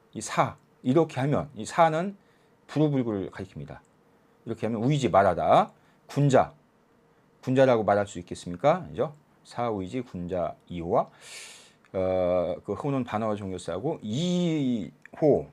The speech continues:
이 두 가지 같이 볼 수 있겠습니다. 반어 종교사로. 또한 이는 한정 종교사니까 이것만 한다면 군자이겠습니까? 뭐 이런 얘기도 되겠습니까? 어, 그 사마우는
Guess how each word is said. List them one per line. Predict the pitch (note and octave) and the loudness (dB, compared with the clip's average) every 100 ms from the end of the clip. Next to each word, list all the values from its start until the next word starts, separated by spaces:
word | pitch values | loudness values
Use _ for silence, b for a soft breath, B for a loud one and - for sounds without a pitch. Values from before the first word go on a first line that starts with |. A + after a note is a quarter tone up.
| - | -10
이 | A2+ | -10
두 | - B2+ | -6 4
가지 | B2+ G#2 | 4 4
같이 | - - G#2+ | -8 -12 -12
볼 | G2 F2+ | -10 -10
수 | A#2+ | -12
있겠습니다. | - - D2+ D2+ | -12 -12 -12 -14
반어 | - F2 | -10 -12
종교사로. | - E2 D2+ E2 F2+ D#3+ A3+ _ b b b b b b b b _ - | -10 -14 -12 -12 -6 -6 -6 _ b b b b b b b b _ 2
또한 | D#3+ E3 D#3 A2+ | 6 6 4 0
이는 | D#3 E3+ D#3 | 0 2 0
한정 | D3 G#3+ G#3+ G3 E3+ | 0 0 4 4 2
종교사니까 | C#3+ C3 A#2+ A2 G2 D#3+ A2 D2 _ _ _ _ _ _ _ _ _ A#3 | 0 0 0 -4 2 4 4 2 _ _ _ _ _ _ _ _ _ -6
이것만 | D#3 G#3 F3+ D3+ | 4 4 6 2
한다면 | G3 F3+ D#3 B2+ | 2 4 4 2
군자이겠습니까? | C#3 C#3+ A#2+ A2 G2+ G#2 F3 A3 _ _ _ _ _ _ _ A#2+ | 2 2 2 0 -8 -4 -2 -4 _ _ _ _ _ _ _ -12
뭐 | B2 | -8
이런 | B2+ B2+ A2 | -4 -2 -2
얘기도 | G#2 F2+ - D#2 D2 | -4 -6 -10 -16 -16
되겠습니까? | F2 E2 C#2+ - - _ _ b b b b b b - | -14 -14 -16 -18 -20 _ _ b b b b b b -8
어, | G#2 G2+ G2 F#2+ - - | -2 0 0 -2 -4 -8
그 | A2+ | -8
사마우는 | - F3+ D#3+ C#3+ C#3 F#3+ A#3+ | -2 4 4 4 2 0 -2